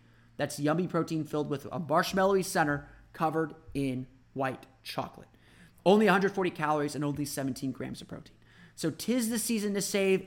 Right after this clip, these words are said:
and to give your taste buds the gift of Built Bar. Get to Built dot com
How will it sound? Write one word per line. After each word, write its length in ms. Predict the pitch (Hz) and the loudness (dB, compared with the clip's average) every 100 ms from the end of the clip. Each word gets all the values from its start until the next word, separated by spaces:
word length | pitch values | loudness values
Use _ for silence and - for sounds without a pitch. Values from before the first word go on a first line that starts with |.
| - | 0
and 240 | 208 233 | 2 2
to 80 | 233 | 0
give 200 | 202 208 | 0 0
your 100 | 208 | 0
taste 260 | 185 175 - | -2 -4 0
buds 240 | 175 151 | -2 -2
the 60 | 135 | -2
gift 300 | 156 156 - | -2 -2 -2
of 140 | 143 | -2
Built 200 | 151 143 | 0 -2
Bar. 140 | 123 127 | -6 -6
Get 340 | 156 - - | -8 -8 -8
to 120 | 156 | -6
Built 360 | 120 185 226 - | 0 4 4 6
dot 240 | 196 196 | 6 6
com 320 | 180 156 143 | 2 2 0